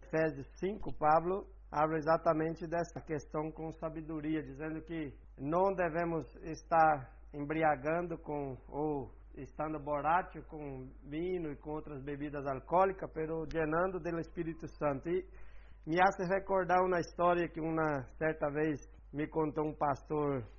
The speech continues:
brasileiro, de que estavam em uma igreja,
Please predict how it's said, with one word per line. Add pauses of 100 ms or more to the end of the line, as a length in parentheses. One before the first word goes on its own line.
(160)
brasileiro,
de
que
estavam
em
uma (260)
igreja,